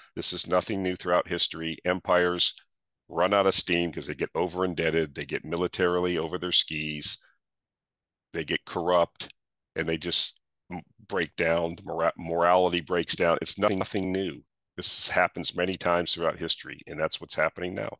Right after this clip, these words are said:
in the U S. So you're living through it. Is it actionable for a newsletter pick? Not necessarily, but I think there's things that people can do to protect themselves and see what's happening. You know, you,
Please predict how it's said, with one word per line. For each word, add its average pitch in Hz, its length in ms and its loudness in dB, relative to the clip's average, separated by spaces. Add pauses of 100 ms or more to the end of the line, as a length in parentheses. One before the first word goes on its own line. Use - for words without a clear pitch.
(180)
in 80 80 -14
the 85 140 -12
U 92 140 -12
S. - 280 -14 (580)
So 80 120 -8
you're 85 100 -6
living 92 260 2
through - 200 0
it. 69 60 -2
Is 76 140 -2
it 82 140 -2
actionable 95 720 0 (960)
for 85 140 -12
a 82 40 -8
newsletter 95 480 0
pick? - 400 0 (320)
Not 87 180 2
necessarily, 87 680 0
but 78 180 -6
I 82 120 4
think 92 200 -4
there's - 180 -4
things 90 220 0
that - 120 -6
people 85 260 -10
can 76 160 -10
do 85 100 -6
to 73 80 -10
protect - 380 -4
themselves 80 480 -2
and 76 100 -8
see - 200 0
what's 76 200 -8
happening. 80 460 0 (840)
You 90 80 -6
know, 85 60 2
you, 92 140 -4